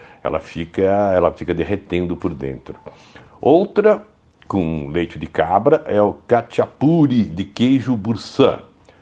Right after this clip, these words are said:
gema e azeite de trufas brancas. Esta é uma especialidade do leste europeu, mais propriamente da Geórgia. Tem massa mais macia, que lembra pizza, mas é apresentada como uma esfirra.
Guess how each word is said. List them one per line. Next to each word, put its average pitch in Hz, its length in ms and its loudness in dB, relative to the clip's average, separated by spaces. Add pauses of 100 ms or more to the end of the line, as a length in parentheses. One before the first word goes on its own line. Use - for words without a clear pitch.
(140)
gema 120 560 4
e 143 100 4
azeite 110 360 0
de 107 100 -2
trufas 107 380 -2
brancas. 82 420 -4
Esta 135 300 2
é - 20 6
uma 151 160 0
especialidade 110 840 -2
do 85 100 -6
leste 92 300 2
europeu, 98 500 0
mais 80 320 -4
propriamente 82 800 -4
da 71 180 -4
Geórgia. 78 640 -2 (800)
Tem 123 120 0
massa 135 420 0
mais 139 300 0
macia, 147 540 -2
que - 100 -6
lembra 104 300 2
pizza, 165 520 -4
mas 127 440 -6
é 120 180 -4
apresentada 120 800 -2
como 120 400 -2
uma 127 220 -4
esfirra. 127 560 -4